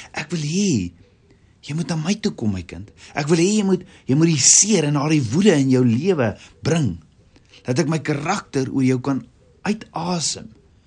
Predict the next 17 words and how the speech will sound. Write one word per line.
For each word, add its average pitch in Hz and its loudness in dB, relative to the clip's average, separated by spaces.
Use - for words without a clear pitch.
Dat 123 -2
jy 170 6
kan, 151 2
dat 135 -2
jy 156 4
kan 147 0
heel 165 2
word 107 0
en 127 0
dat 131 -2
jy 139 -2
my 135 2
verteenwoordiger 131 0
op 110 -6
aarde 151 -4
kan 120 -4
wees 147 -6